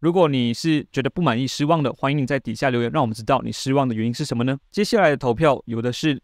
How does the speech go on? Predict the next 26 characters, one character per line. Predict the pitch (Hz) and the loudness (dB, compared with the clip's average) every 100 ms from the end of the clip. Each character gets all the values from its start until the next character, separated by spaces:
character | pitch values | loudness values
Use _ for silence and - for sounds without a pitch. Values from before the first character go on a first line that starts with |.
| _ _ | _ _
旅 | 131 143 | 0 2
游 | 151 | 2
部 | - 240 | 0 -2
想 | 175 123 | 0 -2
和 | 127 | -2
安 | - 151 143 | 0 -2 2
华 | 123 | 2
要 | 131 143 | 4 2
更 | 127 - 180 123 | 2 0 0 -2
多 | 143 127 | 0 0
的 | 123 | 0
拨 | - 127 | -2 -4
款， | 123 101 - | -2 -6 -4
你 | 120 | -4
赞 | 110 165 | 0 0
同 | 123 117 | 0 -2
吗？ | 120 113 - _ _ - | -2 -4 -12 _ _ -4
有 | 139 | 0
百 | 156 147 | 2 4
分 | 180 | 2
之 | 165 175 | 2 2
六 | 190 185 | 2 0
十 | 147 | -2
四 | - | -4
的 | 180 131 | 0 2
人， | 113 107 | 2 0